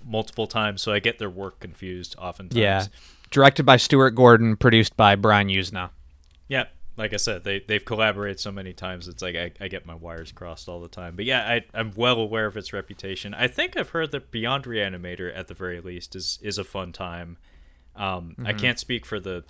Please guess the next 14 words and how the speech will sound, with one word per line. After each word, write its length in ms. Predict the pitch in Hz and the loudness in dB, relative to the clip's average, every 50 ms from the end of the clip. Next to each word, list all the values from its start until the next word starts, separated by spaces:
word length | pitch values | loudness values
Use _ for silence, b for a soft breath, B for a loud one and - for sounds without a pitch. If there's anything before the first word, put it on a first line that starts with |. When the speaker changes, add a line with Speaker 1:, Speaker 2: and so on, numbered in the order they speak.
| - 107 | -10 -8
Speaker 1:
the 80 | 101 92 | -6 -6
sequels 400 | - - 104 90 - 98 92 - | -6 -6 -8 -10 -12 -14 -16 -14
beyond 520 | - 98 87 98 95 98 101 92 92 90 | -14 -14 -12 -8 -6 -6 -6 -6 -8 -12
that. 240 | 82 78 78 82 - - - - - - _ _ _ _ - | -14 -14 -14 -14 -14 -16 -16 -20 -20 -20 _ _ _ _ -14
Um, 200 | 92 90 90 90 | -14 -12 -12 -10
I 80 | - 107 | -8 -6
do 200 | 101 123 127 135 | -2 -2 -2 -2
know 140 | 135 135 127 | 0 0 0
a 80 | 110 | 0
stage 460 | - - - - 107 110 120 117 - - | 0 -2 -2 -2 -2 -4 -4 -6 -8 -10
version 400 | 113 107 101 95 - 101 92 92 | -8 -8 -8 -8 -10 -10 -12 -12
of 140 | 90 85 | -10 -10
it 180 | 90 90 - 90 | -10 -10 -10 -10
exists. 640 | 90 - - 82 80 92 98 - - - - - | -12 -12 -12 -10 -10 -10 -10 -10 -10 -10 -12 -14